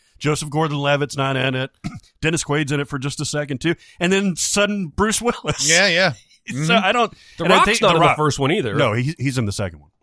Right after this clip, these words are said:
Speaker 3: Yeah.
Speaker 2: Hmm.
Speaker 1: So I don't know. I mean, the, the second one is I think of the second one the way that you guys think of the first one,
Speaker 2: Mm-hmm.
Speaker 1: <laughs> which is doubly depressing because I really like that first
Speaker 3: Which
Speaker 1: one.
Speaker 3: one has the ninja fight in the Mountain Mansion?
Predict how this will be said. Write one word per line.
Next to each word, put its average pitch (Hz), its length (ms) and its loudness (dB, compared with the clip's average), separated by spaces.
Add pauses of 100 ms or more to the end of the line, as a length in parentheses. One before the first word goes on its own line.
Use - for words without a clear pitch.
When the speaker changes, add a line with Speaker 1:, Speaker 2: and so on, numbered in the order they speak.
(100)
Speaker 3:
Yeah. 104 200 -10 (200)
Speaker 2:
Hmm. 170 100 -4
Speaker 1:
So 196 180 -2
I 208 120 0
don't 269 120 0
know. 247 140 2
I 190 100 2
mean, 208 200 2
the, 170 580 -6
the 156 160 -2
second 240 380 -2
one 180 240 -2 (100)
is 139 400 -2 (440)
I 185 160 2
think 208 280 -4
of 170 80 0
the 151 80 0
second 143 340 0
one 117 320 0 (160)
the 127 80 -4
way 139 140 2
that 131 160 -2
you 151 60 2
guys 127 220 0
think 120 160 -2
of 113 60 -6
the 110 60 -2
first - 380 -2
one, 131 100 -6 (120)
Speaker 2:
Mm-hmm. 165 320 -4
Speaker 1:
<laughs> 156 40 0
which 175 160 0
is 175 140 0
doubly 208 460 2
depressing 143 640 0
because 127 340 -2
I 143 40 -4
really 139 260 -10
like - 140 -12
that - 140 -12
first - 120 -10
Speaker 3:
Which 320 160 -4
Speaker 1:
one. 359 120 2
Speaker 3:
one 285 80 2
has 302 120 0
the 220 100 2
ninja 208 340 0
fight 208 280 0
in 185 80 -4
the 160 80 -4
Mountain 165 320 -4
Mansion? 170 420 -8